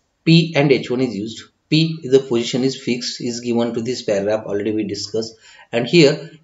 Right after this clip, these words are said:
position equal to absolute, and this position equal to absolute is given, is called to this image. So from top and left, this one is the one fifty, and it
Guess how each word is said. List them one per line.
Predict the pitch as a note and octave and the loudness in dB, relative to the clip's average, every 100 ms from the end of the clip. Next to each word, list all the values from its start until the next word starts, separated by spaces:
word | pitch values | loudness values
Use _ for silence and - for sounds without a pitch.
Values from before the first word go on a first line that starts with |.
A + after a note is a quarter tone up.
| _ _ _ | _ _ _
position | B2+ C#3 D#3+ E3+ D#3+ | -2 0 0 2 2
equal | D#3+ A#2+ A#2 A2 A2 | 0 -2 -2 -2 -2
to | F3+ G#3+ - | -4 -4 -6
absolute, | G#3 - - G3 F3 - _ | -6 -6 -8 -8 -10 -16 _
and | G2+ G2+ | -10 -2
this | E3 F3 | -2 -2
position | - A#2 C3 D#3+ | -2 -2 0 -2
equal | D3+ D3+ D#3 D#3+ | -2 -2 -2 -2
to | E3 A#2+ | -4 -2
absolute | A2+ - C#3 C#3+ | -4 -2 -4 -2
is | D#3+ D#3+ | -2 -4
given, | B2+ B2 B2 G#2 A#2+ | -8 -4 0 2 0
is | B2+ B2+ | -4 -10
called | - G#2+ A2 B2 | -2 0 0 -4
to | A#2+ | -6
this | A#2 B2+ - | -6 -8 -10
image. | G2+ F#2 E2+ _ _ | -10 -10 -14 _ _
So | - D#3 F3+ D#3+ - _ | -4 0 0 0 -14 _
from | B2 C3+ D3 | 2 2 2
top | D3+ G#2+ A2 - | 0 -2 -2 -6
and | B2 G#2 | -6 -2
left, | G#2+ - _ | -2 -4 _
this | A#2 A#2 | -12 -8
one | A#2+ | -4
is | |
the | D#3 | -2
one | A#2+ F#2+ F#2 | -2 -2 -6
fifty, | E2+ - - - - - | -14 -16 -16 -18 -20 -8
and | G#2+ | 0
it | E3 E3 | 2 0